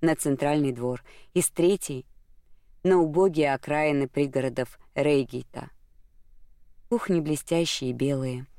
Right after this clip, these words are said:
Они явно призваны имитировать огромные, сверкающие кухни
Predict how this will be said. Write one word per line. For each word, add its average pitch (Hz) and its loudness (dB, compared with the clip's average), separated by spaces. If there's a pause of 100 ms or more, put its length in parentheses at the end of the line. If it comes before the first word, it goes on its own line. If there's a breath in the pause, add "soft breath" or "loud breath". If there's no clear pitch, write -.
(420)
Они 208 2
явно 180 2
призваны 131 0
имитировать 139 2
огромные, 127 0 (100)
сверкающие 139 0
кухни 151 -2